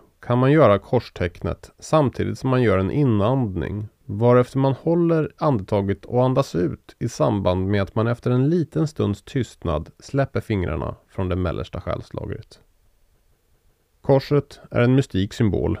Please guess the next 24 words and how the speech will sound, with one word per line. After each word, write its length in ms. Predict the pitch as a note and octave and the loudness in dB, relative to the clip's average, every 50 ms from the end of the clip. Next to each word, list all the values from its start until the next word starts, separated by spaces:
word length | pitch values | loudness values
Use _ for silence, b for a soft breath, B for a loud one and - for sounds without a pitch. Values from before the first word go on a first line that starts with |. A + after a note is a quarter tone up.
| - | -6
med 220 | - F#2 G#2 G#2 G#2 | -4 -2 0 2 4
många 260 | A2+ A#2 A2+ A#2 B2 | 4 4 4 4 4
innebörder, 760 | C#3 C#3 A2+ F#2 F2+ F#2 F#2+ G#2 G2+ G2 - - - - - _ _ _ | 4 2 2 0 0 0 0 0 0 -2 -4 -8 -10 -12 -14 _ _ _
och 200 | - A#2+ A#2 A#2 | -4 -2 0 0
vid 80 | C3+ - | 0 0
sidan 320 | - F#3 F3 C#3+ C3 C3+ | 2 2 2 4 4 2
om 80 | C#3+ D#3+ | 4 2
att 120 | E3 - | 0 -2
befästa 640 | - F#3+ - - A2+ G2 - - _ - A2+ A2 - | -4 -4 2 2 2 2 0 -6 _ 2 2 2 2
och 180 | - B2 B2+ | 2 2 4
göra 160 | B2 B2 A#2+ A#2+ | 4 4 4 2
oss 140 | A#2 - | 0 2
uppmärksamma 760 | - D#3 - - G#2+ G2 F#2 - - G2+ G2+ G#2 G#2 G#2 G2+ | 0 0 0 0 -2 -2 -2 -2 -2 0 2 2 2 2 0
vid 240 | G2+ G2+ G#2 G#2 F#2+ | 0 0 0 0 2
de 220 | G2+ G2 G2 G2 | 2 0 0 -2
tre 220 | F#2 - - F2 E2 | -2 -2 -2 -2 -2
själslagren 920 | - - C#3 B2 G2+ - - - A#2+ C3+ C#3+ C#3 A#2+ - - - - - - | 0 0 0 0 -2 -2 -2 0 0 2 2 0 -2 -4 -6 -6 -8 -10 -12
bär 240 | - - C3 C#3+ D#3 | -4 0 0 0 0
korstecknet 640 | D3+ - E3+ D3 - _ - F#2+ F2 - G2+ F#2+ - | 2 0 0 0 0 _ -4 -4 -2 0 -4 -4 -2
också 260 | - - B2+ - - - | -4 -6 -6 -4 -6 -4
andra 320 | - E3+ E3 D#3 D#3 E3+ | -2 0 0 2 2 0
betydelser. 600 | D#3+ D#3 - - - - - - - - - - - _ _ _ _ _ _ _ _ _ _ | -2 -2 -8 -10 -14 -14 -14 -14 -12 -10 -10 -10 -12 _ _ _ _ _ _ _ _ _ _
Genom 240 | A#2 A#2+ C#3 D3 D3 | 4 6 6 6 6
korstecknandet 920 | - F3+ D3+ - - A2+ F2+ - - G2 F#2+ F#2+ F#2+ F#2 E2+ - - - | 4 2 2 2 2 -2 -2 -2 0 0 0 2 2 0 -2 -4 -16 -20